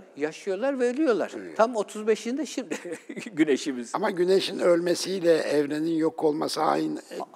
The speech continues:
Speaker 2: bir şey
Speaker 1: Alakası
Speaker 2: değil.
Speaker 1: yok.
Speaker 2: Değil mi?
Speaker 1: Alakası yok.
Speaker 2: Evet.
Speaker 1: Çünkü güneşimiz üçüncü nesil bir yıldız mesela.
Speaker 2: Yani <clears throat> güneş yok olduğunda tabii ki dünyamız da
Speaker 1: Yok oluyor.
Speaker 2: hatta, e, gezegen, e, sistemimiz de yok olur.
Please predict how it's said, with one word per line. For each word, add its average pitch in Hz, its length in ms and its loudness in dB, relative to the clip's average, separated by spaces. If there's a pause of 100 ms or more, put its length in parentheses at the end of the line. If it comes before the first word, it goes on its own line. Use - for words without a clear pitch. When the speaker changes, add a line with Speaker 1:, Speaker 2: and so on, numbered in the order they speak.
(240)
Speaker 2:
bir 233 40 -2
şey 247 100 0
Speaker 1:
Alakası 180 200 6
Speaker 2:
değil. 156 140 2
Speaker 1:
yok. 110 320 -8
Speaker 2:
Değil 254 180 4
mi? 330 60 0
Speaker 1:
Alakası 196 340 -4
yok. - 100 -20 (340)
Speaker 2:
Evet. - 100 -16
Speaker 1:
Çünkü 175 360 2 (340)
güneşimiz 196 600 4
üçüncü 202 420 -4
nesil 165 380 4
bir 143 100 4
yıldız 117 380 0
mesela. 113 480 -6 (1120)
Speaker 2:
Yani - 380 2 (180)
<clears throat> - 440 0
güneş 160 340 0
yok 175 200 2
olduğunda 151 420 2
tabii 147 240 0
ki 117 140 -10
dünyamız 135 580 0
da 95 160 -2 (340)
Speaker 1:
Yok 147 200 6
oluyor. 113 200 -2
Speaker 2:
hatta, 156 300 4 (160)
e, 120 300 -2
gezegen, 131 600 0 (360)
e, 151 260 -10
sistemimiz 143 640 -4
de 92 80 -4
yok 80 240 -8
olur. - 140 -14